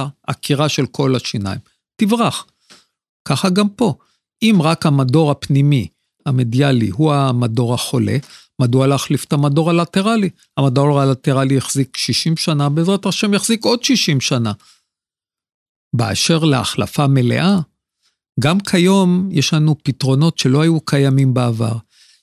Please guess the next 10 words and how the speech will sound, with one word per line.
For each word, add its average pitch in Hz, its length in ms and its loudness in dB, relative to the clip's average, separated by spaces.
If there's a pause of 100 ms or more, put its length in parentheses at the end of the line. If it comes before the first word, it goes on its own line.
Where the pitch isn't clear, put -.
יש 131 180 -2
לנו 147 180 4
משתלים 170 760 0 (440)
שעוזרים 156 640 2
לחקות - 840 -2 (360)
את 143 180 -4
הקינמטיקה 139 1500 0
הטבעית 143 480 -2
של 147 160 2
הברך. 120 600 -2